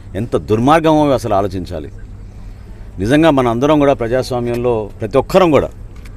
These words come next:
ముక్త కంఠంతోటి ఖండించాలి, కలిసి ముందుకు రావాలి. ఒకసారి అర్థం చేసుకోండి మీరు, ఏమైపోతుంది మన రాష్ట్రం. ఇదే నా పరిపాలన, దీనికోసమైనా మీకు ఇచ్చింది నూట యాభై ఒక్క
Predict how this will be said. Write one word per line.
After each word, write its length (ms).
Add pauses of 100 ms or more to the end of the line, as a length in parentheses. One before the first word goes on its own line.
(380)
ముక్త 240
కంఠంతోటి 480
ఖండించాలి, 840 (580)
కలిసి 260
ముందుకు 300
రావాలి. 360
ఒకసారి 300
అర్థం 320
చేసుకోండి 380
మీరు, 140
ఏమైపోతుంది 560
మన 160
రాష్ట్రం. 420 (680)
ఇదే 200
నా 120
పరిపాలన, 460
దీనికోసమైనా 580
మీకు 200
ఇచ్చింది 240
నూట 120
యాభై 200
ఒక్క 160